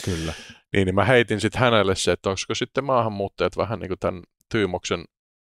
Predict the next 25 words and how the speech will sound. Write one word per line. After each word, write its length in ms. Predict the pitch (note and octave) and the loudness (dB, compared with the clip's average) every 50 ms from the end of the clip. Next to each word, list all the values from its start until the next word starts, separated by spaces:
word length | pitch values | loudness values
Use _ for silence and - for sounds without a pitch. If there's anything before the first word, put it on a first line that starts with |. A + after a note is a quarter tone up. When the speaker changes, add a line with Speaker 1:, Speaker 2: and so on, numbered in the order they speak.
| _ _ _ _ - | _ _ _ _ 0
Speaker 2:
ulkopuolella, 800 | - A2 G2+ G2 F2 F2 - - F2+ F2+ F2+ F2 E2+ E2+ F2 D#2+ | 4 6 6 6 6 2 2 4 4 6 6 6 4 4 2 2
joka 200 | D#2+ - E2+ D#2+ | 2 4 4 4
on 80 | E2+ | 4
vähän 220 | F2+ F2 F2+ E2+ D2+ | 4 2 2 2 0
niinku 180 | D2+ D2+ - D2+ D2+ | -2 -6 -4 -2 -2
arvostusta. 600 | D2+ D#2+ D#2 D#2+ - - D2+ - - - D#2+ - - - - - - | -2 -2 -2 -6 -8 -10 -10 -10 -10 -8 -8 -8 -10 -12 -18 -12 -6
Eli, 240 | - E2+ E2 E2 E2+ - | -6 -4 -4 -4 -4 -2
eli 180 | F2 E2 E2 | -2 -2 -2
tavallaan 320 | - F#2 E2+ E2+ F2 F2+ F2+ | -2 -2 0 2 2 2 0
he 60 | F#2+ | 0
tulee 340 | - F2+ F2 E2 E2 E2+ G#2 | -2 -2 0 4 4 6 6
eri 240 | A#2+ F3+ - - - - _ _ _ _ _ _ _ _ _ _ _ _ _ _ _ _ - | 6 4 2 0 0 -2 _ _ _ _ _ _ _ _ _ _ _ _ _ _ _ _ 2
koordinaatistosta 1120 | - A2 G2+ F#2+ F#2+ F2+ F2+ F2 F2 E2 - E2+ - - - F2+ - - - - D#2+ E2+ _ _ _ - | 4 6 6 6 6 4 4 4 4 2 2 -2 -6 -6 -6 -8 -10 -10 -8 -10 -10 -10 _ _ _ -10
Suomeen, 480 | - F#2+ F2 E2 E2+ E2+ E2+ D#2+ D#2+ E2 | -6 -4 -2 -2 -2 -2 -4 -4 -4 -2
eivät 180 | E2 E2 D#2+ _ | -2 -4 -4 _
puhu 200 | - D#2 F2 - | -8 -8 -6 -8
ehkä 160 | - - - | -8 -8 -10
samaa 280 | - - - E2 D#2+ - - | -10 -10 -8 -8 -10 -8 -4
kieltä, 440 | - D#3+ C#3 A2+ G2+ F#2 - - - _ _ - - - - - - - | -2 0 2 2 0 0 -2 -4 -4 _ _ -20 -20 -20 -20 -18 -10 -6
niin 60 | F#2+ | -4
on 80 | F2+ F2+ | 0 4
hirmu 320 | G2+ G#2 F#2+ F#2 F#2+ F2+ F2+ | 4 4 4 4 2 4 6
vaikea 520 | G#2 G2+ G2+ F#2 F2 - - D#2+ E2 D2+ | 6 8 6 6 2 2 2 2 4 2
siis 280 | - - F2+ D#2+ - - | 2 0 -4 -6 -6 -4
tota 340 | - D2 - - - - | -6 -6 -4 -4 -4 -4